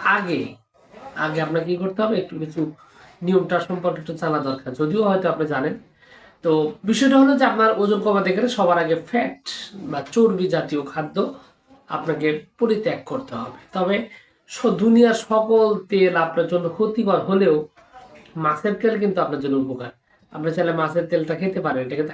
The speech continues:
হার্টের জন্য উপকার আছে এবং শরীরে ওজন বৃদ্ধি করে না এটা তেমন একটা। তো আপনি অবশ্যই অতিরিক্ত কার্বোহাইড্রেট, অ-, অতিরিক্ত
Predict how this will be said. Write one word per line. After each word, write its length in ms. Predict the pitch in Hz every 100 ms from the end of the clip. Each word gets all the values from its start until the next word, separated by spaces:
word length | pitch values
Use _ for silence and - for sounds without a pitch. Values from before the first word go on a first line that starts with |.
| -
হার্টের 380 | 175 165 165 151
জন্য 200 | 156 165
উপকার 460 | 151 139 139 131
আছে 320 | 123 - 101 - _ _ - - -
এবং 340 | 156 156 151
শরীরে 360 | 147 196 180 180
ওজন 400 | 175 160 165 151
বৃদ্ধি 320 | 202 202 196
করে 240 | 156 131 127
না 60 |
এটা 120 | 123 127
তেমন 280 | 131 127
একটা। 220 | 120 - - _ _ - - - -
তো 140 | 160 151
আপনি 340 | 156 180 196
অবশ্যই 600 | 180 190 208 240 254 -
অতিরিক্ত 400 | 214 - 220 -
কার্বোহাইড্রেট, 760 | - 196 185 175 180 175 202 220
অ-, 160 | 190
অতিরিক্ত 400 | 185 185 180 170